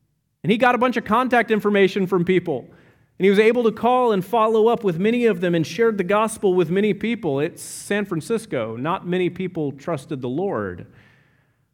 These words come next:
but many people had an opportunity to hear. We did what we could, and they heard. And we got to share in the good work with that friend.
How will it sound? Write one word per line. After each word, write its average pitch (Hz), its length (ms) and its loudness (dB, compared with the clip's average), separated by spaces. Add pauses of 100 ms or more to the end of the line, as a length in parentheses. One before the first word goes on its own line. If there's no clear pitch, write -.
but 143 100 -4
many 175 180 -2
people 190 260 -2
had 170 120 0
an 165 60 -2
opportunity 156 560 -2
to 123 120 -2
hear. 95 600 -6 (1080)
We 156 120 -2
did 180 200 0
what 156 140 0
we 147 160 0
could, 131 420 -4 (200)
and 127 160 -6
they 151 160 2
heard. 117 680 -6 (380)
And 123 120 -8
we 165 100 -2
got 190 160 0
to 185 80 -10
share 202 400 -2
in 139 100 0
the 135 80 -2
good 151 180 -4
work 180 340 -4
with 127 100 -6
that 151 180 -4
friend. 196 460 -4